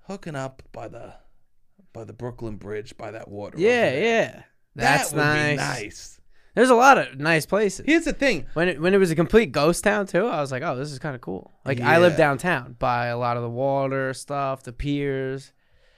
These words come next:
Speaker 1: I once had s-, sex on a roof.
Speaker 2: Okay.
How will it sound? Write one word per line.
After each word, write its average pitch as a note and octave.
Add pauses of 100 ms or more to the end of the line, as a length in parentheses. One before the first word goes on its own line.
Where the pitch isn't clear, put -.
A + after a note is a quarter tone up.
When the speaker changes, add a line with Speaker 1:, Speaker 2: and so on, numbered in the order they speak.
(540)
Speaker 1:
I D#3+
once F#3
had A#2+
s-, -
sex -
on G#2
a G2
roof. G#2+
Speaker 2:
Okay. B2